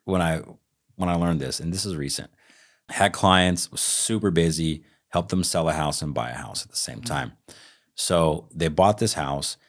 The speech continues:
Speaker 1: and they bought it, like, an hour away, right? And I helped them with the purchase, all of that. I got busy. I don't remember exactly what happened, but there's no excuse. I, I wasn't there, right?
Speaker 2: Mm-hmm.
Speaker 1: I wasn't at the closing. I guess they just closed, and we all went on with our lives, right?
Speaker 2: Mm-hmm.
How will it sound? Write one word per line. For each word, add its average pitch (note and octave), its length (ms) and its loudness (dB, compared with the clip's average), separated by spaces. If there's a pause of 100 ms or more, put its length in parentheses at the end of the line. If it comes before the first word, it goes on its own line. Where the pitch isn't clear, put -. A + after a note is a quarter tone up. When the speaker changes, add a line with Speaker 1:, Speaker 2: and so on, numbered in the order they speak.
(220)
Speaker 1:
and E2 360 2
they F2 60 4
bought G2+ 260 4
it, B2+ 140 -2
like, G#2 160 0
an D2 60 -8
hour D2 260 -4
away, G1+ 340 -10 (380)
right? E2 160 4
And D2+ 120 0
I D2 60 -2
helped F2+ 280 -4
them G2 100 2
with F#2 140 2
the F2 60 -4
purchase, E2 680 0
all D#2+ 200 0
of D#2+ 120 -4
that. C#2+ 400 -2 (240)
I E2+ 120 -4
got F2+ 280 -4
busy. F2 340 -2
I - 60 -2
don't A#2+ 180 2
remember E2+ 280 0
exactly C2+ 460 -6
what B1 180 -8
happened, C2+ 400 -10
but D2 240 -4
there's D#2+ 260 -4
no F2 140 0
excuse. C#2 460 -6
I, D#2+ 160 -4 (600)
I D#2+ 60 2
wasn't F#2+ 420 6
there, - 220 -8 (100)
right? D2+ 240 2
Speaker 2:
Mm-hmm. C#2 80 -2
Speaker 1:
I D2 40 -2
wasn't E2 280 0
at E2 120 -2
the F2 80 -2
closing. D2+ 600 -4 (340)
I D2+ 120 -2
guess E2 220 -2
they F2 100 -4
just D#2+ 220 -4
closed, A2 540 4
and D2+ 360 0 (360)
we D#2+ 220 -6
all D#2+ 180 2
went D#2+ 140 -2
on D#2 140 2
with D2 120 -4
our D2 100 -2
lives, A1+ 420 -8
right? C#2+ 220 0
Speaker 2:
Mm-hmm. F#2+ 100 -4